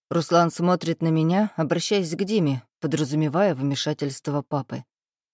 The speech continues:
"Естественно", усмехается Дима. "Мурат Азатович такие вопросы жёстко решает. Все в их компании", скептически произносит,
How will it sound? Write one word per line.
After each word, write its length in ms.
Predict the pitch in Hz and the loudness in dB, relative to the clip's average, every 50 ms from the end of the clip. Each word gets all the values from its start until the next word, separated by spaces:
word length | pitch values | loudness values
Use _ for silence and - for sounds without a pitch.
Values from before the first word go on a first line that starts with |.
| _ _ _ _ _ _ _ _ _ _ | _ _ _ _ _ _ _ _ _ _
"Естественно", 1040 | - - 196 185 - - - 214 220 208 - - - 151 147 143 127 127 135 127 - _ _ _ _ _ _ _ _ _ | -6 -4 -4 -4 -4 0 4 4 4 4 2 -4 -4 -2 0 0 0 -2 -4 -6 -10 _ _ _ _ _ _ _ _ _
усмехается 760 | - 156 - - 151 151 - - 160 151 139 135 - - - | -6 -6 -4 -2 -4 -4 -2 0 0 0 0 -2 -4 -6 -8
Дима. 420 | 165 156 170 165 147 139 135 127 - _ _ _ _ _ _ _ _ _ _ _ _ _ _ _ | -4 -2 0 0 0 0 -2 -4 -8 _ _ _ _ _ _ _ _ _ _ _ _ _ _ _
"Мурат 480 | 143 160 170 175 170 170 175 170 - | 0 2 4 4 6 4 4 4 2
Азатович 760 | 165 165 147 143 175 180 180 - 165 151 147 143 - - - | 0 0 2 2 0 0 2 2 0 0 0 0 -2 -6 -4
такие 380 | - - 160 156 - 196 196 180 | 0 -2 -2 0 0 0 0 2
вопросы 680 | 160 170 165 - - 175 196 190 170 - - 160 151 | 2 2 0 0 0 -2 0 0 -2 -2 -2 -2 -2
жёстко 480 | 139 139 170 208 196 - - - - 139 | -2 -2 -2 -2 -4 -4 -6 -6 -6 -6
решает. 680 | 135 135 135 - - - 139 135 147 151 - _ - _ _ _ _ _ _ _ _ _ _ _ _ _ _ | -6 -4 -6 -6 -6 -6 -6 -6 -6 -10 -12 _ -20 _ _ _ _ _ _ _ _ _ _ _ _ _ _
Все 400 | _ - - - - 180 180 170 | _ -10 -8 -2 0 2 2 2
в 80 | 143 | 2
их 140 | 143 143 - | 0 -4 -4
компании", 880 | _ - 160 151 147 - - 175 185 185 180 175 165 156 147 139 131 - _ _ _ _ _ _ _ | _ -2 0 0 0 0 2 2 2 2 2 0 0 0 0 -2 -4 -6 _ _ _ _ _ _ _
скептически 840 | - - - - 202 190 - _ - 202 190 - 180 170 - - 180 | -10 -10 -6 -4 -4 -4 -4 _ -4 -4 -2 -2 -6 -6 -2 -4 -4
произносит, 920 | 165 - - 175 180 175 160 156 170 175 165 151 - 160 151 - - | -4 -2 0 0 0 0 0 0 0 0 0 0 -2 -6 -6 -8 -16